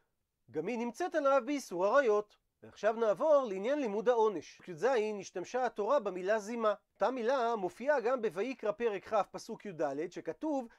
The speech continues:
"ואיש אשר ייקח את אישה ואת אמה, זימה היא, באש ישרפו אותו ואת הן,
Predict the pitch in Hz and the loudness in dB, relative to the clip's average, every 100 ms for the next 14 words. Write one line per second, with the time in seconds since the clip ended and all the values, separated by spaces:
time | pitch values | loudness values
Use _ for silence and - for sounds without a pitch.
0 | _ 147 247 208 - 254 202 - 208 185 | _ -8 -8 -8 -8 -8 -6 -2 -2 -2
1 | 175 208 - 285 214 196 175 208 170 151 | -14 -14 -2 -2 0 -2 -4 -6 -2 -2
2 | 208 156 214 254 254 202 233 151 190 240 | -2 -6 -4 -2 -2 -2 -6 -4 -2 -2
3 | - 156 175 175 269 214 - 262 196 175 | -6 -14 -10 -10 -6 -6 -4 0 0 0
4 | 170 - 151 196 | -4 -4 -4 -4